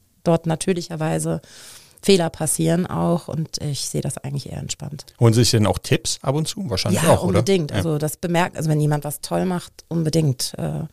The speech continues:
Speaker 1: das schaut man sich auf jeden Fall ab, ja.
Speaker 2: Mhm. Wir haben eben, ähm, schon, oder ich hab ein bisschen, äh, gewitzelt, als Sie gesagt haben, bis jetzt muss man oder kann man Gäste nicht einchecken von zu Hause aus.
Speaker 1: Ja.
Speaker 2: Ähm, Sie ahnen, worauf es,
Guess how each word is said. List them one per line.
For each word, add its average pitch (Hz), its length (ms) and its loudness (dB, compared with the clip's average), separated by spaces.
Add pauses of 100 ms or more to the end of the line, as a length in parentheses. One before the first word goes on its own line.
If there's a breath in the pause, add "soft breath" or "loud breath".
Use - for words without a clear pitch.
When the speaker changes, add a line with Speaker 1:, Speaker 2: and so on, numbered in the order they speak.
(140 soft breath)
Speaker 1:
das 160 140 -4
schaut - 200 -4
man 156 120 -8
sich 147 140 -6
auf 147 120 -6
jeden 160 180 0
Fall - 220 -10
ab, - 140 -12 (120)
ja. - 80 -6
Speaker 2:
Mhm. - 180 -4 (960 loud breath)
Wir 107 100 8
haben 127 160 8
eben, 139 500 6
ähm, 123 420 8
schon, 117 400 4
oder 104 200 0
ich 104 120 0
hab - 140 0
ein 110 80 6
bisschen, 113 580 4
äh, 120 120 -2 (200)
gewitzelt, 127 500 4
als 117 180 4
Sie 117 100 2
gesagt 110 320 4
haben, 110 300 6 (100)
bis 104 180 0
jetzt - 260 2
muss 117 220 6
man 117 300 6
oder 107 180 6
kann 117 140 6
man 110 120 8
Gäste 110 260 6
nicht 107 160 6
einchecken 113 380 4
von 107 140 4
zu 101 160 4
Hause 104 320 8
aus. 113 360 4
Speaker 1:
Ja. 104 260 6
Speaker 2:
Ähm, 101 280 6
Sie 117 140 2
ahnen, 117 340 4
worauf 107 300 4
es, - 300 -2